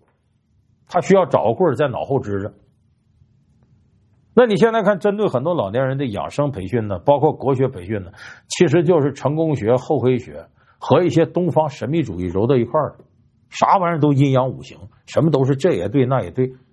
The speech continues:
好像万物无所不包。但其实你落到实地方呢，就像有人说嘛，中医是什么呢？如果你那个看中医，中医说“你去看西医吧”，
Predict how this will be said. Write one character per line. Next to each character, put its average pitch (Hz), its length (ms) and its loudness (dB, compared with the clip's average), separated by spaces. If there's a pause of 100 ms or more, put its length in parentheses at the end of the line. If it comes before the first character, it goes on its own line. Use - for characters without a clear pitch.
(280)
好 110 120 2
像 160 200 2
万 175 260 2
物 147 160 0
无 190 80 2
所 98 160 -2
不 104 140 -4
包。 95 100 -4 (1120)
但 156 140 2
其 151 180 2
实 143 140 2
你 123 100 2
落 151 160 2
到 131 80 2
实 127 180 -4
地 143 160 0
方 123 140 -4
呢， 131 140 -10 (420)
就 127 140 4
像 139 160 4
有 107 60 -2
人 113 180 0
说 113 160 2
嘛， 117 100 0
中 160 240 0
医 160 120 2
是 143 180 0
什 98 120 -2
么 113 80 -8
呢？ 120 120 -8 (480)
如 190 160 0
果 208 140 2
你 120 260 -2
那 165 120 -2
个 139 800 0 (200)
看 160 180 0
中 147 200 0
医， 135 160 -6 (140)
中 143 180 0
医 147 40 0
说 139 140 0
“你 117 60 -6
去 131 120 -4
看 170 160 0
西 131 260 -4
医 104 60 0
吧”， 90 140 -2